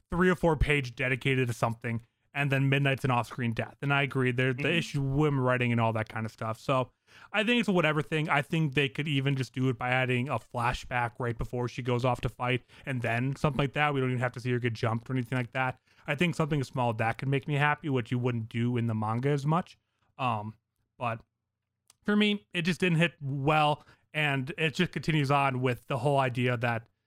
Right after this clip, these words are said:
Speaker 1: death in My Hero Academia doesn't really exist. Um, because this is still really the only de-, second death that doesn't happen. They don't even really address it outside of one panel, and we, then we really do move on.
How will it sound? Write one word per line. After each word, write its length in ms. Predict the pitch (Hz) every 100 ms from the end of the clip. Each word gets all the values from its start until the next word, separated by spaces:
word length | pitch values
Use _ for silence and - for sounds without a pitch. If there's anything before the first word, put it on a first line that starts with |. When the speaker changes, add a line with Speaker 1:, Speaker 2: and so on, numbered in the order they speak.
| _ _ _
Speaker 1:
death 220 | 185 202 -
in 60 |
My 180 | 170 165
Hero 160 | 156 156
Academia 400 | 143 135 139 139
doesn't 340 | 117 131 135
really 220 | 127 127 123
exist. 480 | 113 127 131 - _ _ _ _ -
Um, 260 | 127 113 117
because 240 | 135 135
this 80 | 143
is 20 |
still 240 | - 143
really 200 | 123 131
the 100 | 127
only 180 | 139 170
de-, 180 | 139 151
second 320 | - 151 151
death 180 | 135 135
that 100 | 131
doesn't 180 | 131 131
happen. 320 | 127 123 127
They 120 | 123
don't 260 | 117 131 135
even 180 | 131 131
really 200 | 127 120
address 360 | 110 117 -
it 120 | 117 - _ -
outside 320 | 156 147 165
of 60 | 151
one 180 | 143 180
panel, 440 | - 226 214 175 _ _
and 140 | 208 208
we, 60 |
then 200 | 226 320
we 60 | 302
really 220 | 226 233
do 180 | 147 208
move 260 | 175 160
on. 240 | 147 131